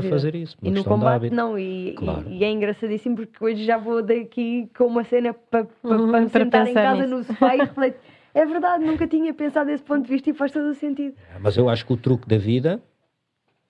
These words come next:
Speaker 2: eh, e, e tem sido aquilo que eu ultimamente tenho tentado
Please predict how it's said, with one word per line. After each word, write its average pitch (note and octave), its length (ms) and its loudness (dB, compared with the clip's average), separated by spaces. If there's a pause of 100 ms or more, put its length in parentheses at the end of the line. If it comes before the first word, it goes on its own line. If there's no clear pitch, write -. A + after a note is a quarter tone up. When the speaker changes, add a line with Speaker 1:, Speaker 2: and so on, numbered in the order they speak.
Speaker 2:
eh, G#2+ 220 -4
e, A#2+ 180 -10
e F#2+ 180 -12
tem G2+ 200 -8
sido G2+ 240 0
aquilo G#2 300 0
que - 120 -4
eu G#2+ 80 2
ultimamente G2+ 520 -2
tenho G#2 200 -6
tentado G2+ 640 -4